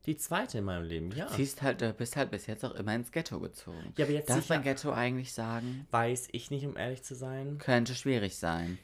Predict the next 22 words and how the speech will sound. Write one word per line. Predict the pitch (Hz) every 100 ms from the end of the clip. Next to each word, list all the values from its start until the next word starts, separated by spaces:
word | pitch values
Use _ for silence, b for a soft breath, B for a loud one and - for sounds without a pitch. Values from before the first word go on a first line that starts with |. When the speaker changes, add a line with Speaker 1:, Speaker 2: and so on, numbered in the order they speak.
| -
Speaker 1:
Könnte | 135 131 127
schwierig | - 127 135 135
sein, | 147
aber | 107
ich | 117 -
meine, | 123 135 131 - -
wenn | 110 123
ich | 131 - - _
jetzt | 123 117
mal | 120 113
den | 113
historischen | 104 113 - - 120 131 131 131 -
Ursprung | 117 120 127 - 147
der | 120
Ghettoisierung | 98 107 113 120 110 98 95 95 151 123 98 -
angehe, | 90 92 87 92 98 123 170 - b b b b b b b b b b _ _ _ _ _ _ -
das | 113
ist | 123 -
halt | 151 139
ein |
gegebener | 117 110 101 110 123
Fakt. | 120 - 80 - - - -